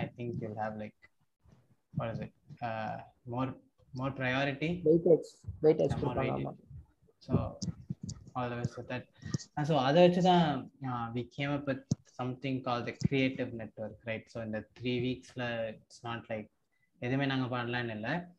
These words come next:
Speaker 1: So, we came up with some ideas, uh, which we'll maybe discuss after Maddie says. என்ன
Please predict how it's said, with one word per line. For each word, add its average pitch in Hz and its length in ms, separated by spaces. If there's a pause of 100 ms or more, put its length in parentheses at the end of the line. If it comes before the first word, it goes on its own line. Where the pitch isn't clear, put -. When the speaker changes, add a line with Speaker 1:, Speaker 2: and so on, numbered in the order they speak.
(440)
Speaker 1:
So, 151 60 (180)
we 135 80 (140)
came 170 220
up 190 100 (140)
with 143 200
some 123 120 (140)
ideas, 123 280 (800)
uh, 117 240
which 120 220
we'll 117 200 (280)
maybe 131 260
discuss 127 340 (120)
after 117 240 (100)
Maddie 113 280 (100)
says. 113 140 (100)
என்ன 117 180